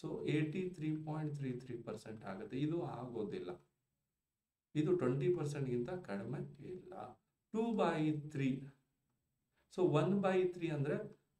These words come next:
ಥರ್ಟಿ ತ್ರೀ point three three percent. So two by three ಅಂದ್ರೆ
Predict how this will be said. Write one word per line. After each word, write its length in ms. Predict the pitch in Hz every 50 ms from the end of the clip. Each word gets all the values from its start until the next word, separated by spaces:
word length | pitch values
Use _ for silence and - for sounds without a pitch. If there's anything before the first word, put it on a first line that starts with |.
| _ _ _ _ _ _ _ _ _ -
ಥರ್ಟಿ 380 | 165 170 - - 185 196 190 185
ತ್ರೀ 240 | 196 190 175 170
point 420 | 165 - 175 175 185 190 196 - -
three 240 | - 139 131 120 -
three 220 | - 104 98 98
percent. 600 | - 95 90 - - 185 180 147 143 143 - - - _ _ - -
So 280 | - 185 180 180 - -
two 260 | 202 208 226 240 220
by 360 | 214 208 202 196 185 180 175
three 200 | - - 165 143
ಅಂದ್ರೆ 600 | 123 - - 120 - 131 151 180 185 - - _